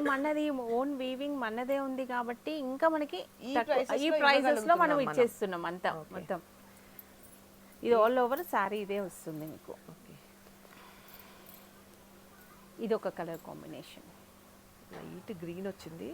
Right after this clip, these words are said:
Speaker 2: మంచి గ్రీన్ ఇది.
Speaker 1: గ్రీన్. బోర్డర్ కూడా మీకు
Speaker 2: బాగుంది.
Speaker 1: డిఫరెంట్‌గా వస్తుంది.
Speaker 2: ఇది లైట్ వచ్చి డార్-, బోర్డర్ డార్క్ వచ్చేసరికి
Speaker 1: రెడ్.
Speaker 2: చాలా అట్రాక్టివ్‌గా ఉంది శారీ అయితే.
Speaker 1: అంతా పెళ్లి కూతుర్లకి ఇట్లా చాలా
Speaker 2: చాలా
Speaker 1: బాగుంటుంది.
Speaker 2: బాగుంటది.
Speaker 1: ఇది
Speaker 2: ఇప్పుడు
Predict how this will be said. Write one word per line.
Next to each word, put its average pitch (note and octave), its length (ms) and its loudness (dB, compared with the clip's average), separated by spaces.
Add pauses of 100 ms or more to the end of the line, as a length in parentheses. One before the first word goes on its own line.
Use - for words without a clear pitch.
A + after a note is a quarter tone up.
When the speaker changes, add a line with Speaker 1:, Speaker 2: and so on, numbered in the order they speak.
Speaker 2:
మంచి G3 360 -10
గ్రీన్ F3 300 -10
ఇది. G3+ 120 -4
Speaker 1:
గ్రీన్. G3 280 -6 (360)
బోర్డర్ B3 360 2
కూడా G#3+ 160 -2
మీకు - 180 2
Speaker 2:
బాగుంది. G#3+ 140 0
Speaker 1:
డిఫరెంట్‌గా G#3 520 -6
వస్తుంది. F3 280 -8
Speaker 2:
ఇది A#3+ 160 -2
లైట్ A3+ 280 2
వచ్చి A#3 260 -8
డార్-, G3 280 0 (340)
బోర్డర్ F#3+ 340 -2
డార్క్ G3 280 0
వచ్చేసరికి F#3+ 480 -8
Speaker 1:
రెడ్. F#3 160 -2 (300)
Speaker 2:
చాలా F#3+ 240 -2
అట్రాక్టివ్‌గా G3+ 600 -6
ఉంది E3 200 -8
శారీ D#3+ 320 -6
అయితే. D#3 300 -8
Speaker 1:
అంతా A3 180 -2
పెళ్లి A#3 320 4
కూతుర్లకి G#3+ 540 -6
ఇట్లా A#3+ 180 -8 (100)
చాలా A3+ 320 -4
Speaker 2:
చాలా G3 320 0
Speaker 1:
బాగుంటుంది. G#3 80 0
Speaker 2:
బాగుంటది. C#3+ 440 -6 (1400)
Speaker 1:
ఇది F#3+ 160 -14 (100)
Speaker 2:
ఇప్పుడు C4 220 -6